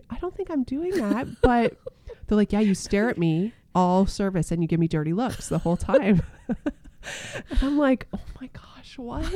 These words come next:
Speaker 1: Okay. So I'm, like, thinking, I'm trying to think.
Speaker 2: Oh.
Speaker 1: Well, I realize after, like, I sit on the far left side on the end.
Speaker 2: Yeah.
Speaker 1: Okay.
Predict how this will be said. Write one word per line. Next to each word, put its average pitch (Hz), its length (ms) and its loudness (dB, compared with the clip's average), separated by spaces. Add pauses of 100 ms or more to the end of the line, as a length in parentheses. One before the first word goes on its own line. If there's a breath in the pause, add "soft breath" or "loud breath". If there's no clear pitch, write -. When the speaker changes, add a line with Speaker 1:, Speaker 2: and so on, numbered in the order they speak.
(200)
Speaker 1:
Okay. 254 320 -4
So - 120 0
I'm, 220 100 6
like, 240 220 4
thinking, 339 340 4
I'm 220 80 4
trying 269 180 0
to 294 80 0
think. 220 200 -2 (160)
Speaker 2:
Oh. 196 80 -10 (160)
Speaker 1:
Well, 233 140 -2
I 208 140 0
realize 208 760 -2
after, 175 560 -2 (460 soft breath)
like, 180 300 0
I 202 180 2
sit 330 340 -2 (140)
on 196 240 4
the 180 80 2
far 190 460 2
left 190 300 0
side 160 380 2
on 160 140 6
the 156 180 2
end. 143 420 2
Speaker 2:
Yeah. - 60 4
Speaker 1:
Okay. 170 380 4